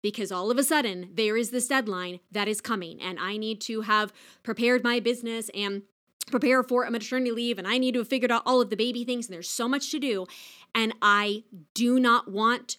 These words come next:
to have anxiety in this season. I don't want to have overwhelm. I don't want to miss out on joy. I don't want to feel like it is frantic.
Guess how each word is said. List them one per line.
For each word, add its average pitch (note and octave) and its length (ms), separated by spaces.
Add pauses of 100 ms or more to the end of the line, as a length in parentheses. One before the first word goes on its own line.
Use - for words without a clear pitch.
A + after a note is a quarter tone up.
to A3+ 140
have G#3 200
anxiety A3+ 520
in B3+ 160
this B3+ 180
season. B3 420
I F#3+ 100
don't G3+ 260
want C4 140
to B3 40
have A3+ 240
overwhelm. A3 600 (280)
I G3+ 140
don't A3 320
want A#3+ 280
to A#3 220
miss A3 300
out A3 260
on G3+ 240
joy. A3 440
I F#3 80
don't G3+ 320
want A#3 180
to A3+ 80
feel A3 180
like G#3 220
it G#3+ 80
is G3+ 160
frantic. A3 480